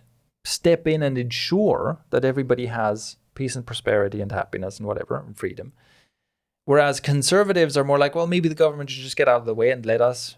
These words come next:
be happy and at peace," <laughs> right? And, and the,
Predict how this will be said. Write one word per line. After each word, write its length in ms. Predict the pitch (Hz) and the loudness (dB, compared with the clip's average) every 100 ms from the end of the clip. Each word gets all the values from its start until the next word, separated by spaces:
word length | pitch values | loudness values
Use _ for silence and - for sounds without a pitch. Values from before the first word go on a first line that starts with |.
| _ | _
be 140 | 127 | -2
happy 340 | 120 113 - 120 | 0 0 -2 -6
and 120 | 113 | -2
at 160 | 110 - | -2 -4
peace," 400 | 131 190 - - - | -10 -6 -4 -4 -6
<laughs> 80 | - | -4
right? 300 | 123 160 - - _ _ _ - - - - _ _ _ | -2 -2 -4 -18 _ _ _ -20 -20 -20 -20 _ _ _
And, 340 | 151 151 151 147 - _ _ _ _ _ _ _ _ | 0 0 0 -6 -16 _ _ _ _ _ _ _ _
and 180 | 156 160 - - _ _ _ - - - _ _ _ _ - | -2 -2 -4 -16 _ _ _ -12 -12 -12 _ _ _ _ -16
the, 240 | 127 147 | -4 -4